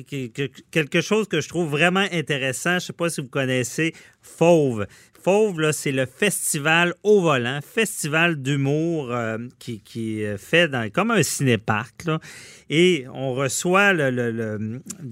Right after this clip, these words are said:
un des organisateurs, Maître Jean-Sébastien Boudreau, qui est avocat aussi, qui est de la Fondation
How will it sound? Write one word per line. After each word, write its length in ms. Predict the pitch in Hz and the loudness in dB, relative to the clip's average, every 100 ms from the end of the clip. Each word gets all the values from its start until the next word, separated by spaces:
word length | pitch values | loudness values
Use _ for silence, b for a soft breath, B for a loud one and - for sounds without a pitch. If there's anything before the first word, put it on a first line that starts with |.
| 131 165 135 143 | -12 -12 -12 -4
un 140 | 160 | -2
des 200 | 151 139 | 0 0
organisateurs, 880 | 143 123 135 117 120 107 156 175 170 | 0 0 0 0 -2 2 4 4 4
Maître 840 | 139 151 156 151 117 120 147 131 120 | 0 0 0 -4 -6 -2 -2 -2 -2
Jean-Sébastien 880 | 117 160 156 135 143 131 120 - 143 | -2 0 -2 -2 -4 -4 -6 -6 -4
Boudreau, 400 | 120 117 120 196 | -2 0 0 0
qui 160 | - | -2
est 120 | 151 156 | -2 0
avocat 380 | 127 127 - | 0 0 0
aussi, 440 | 156 120 - 190 196 | 0 -2 -4 -6 -6
qui 140 | 143 | -6
est 40 | 123 | -4
de 80 | |
la 100 | 127 | -4
Fondation 720 | 127 175 170 151 127 - 160 | -2 -2 0 2 0 0 -2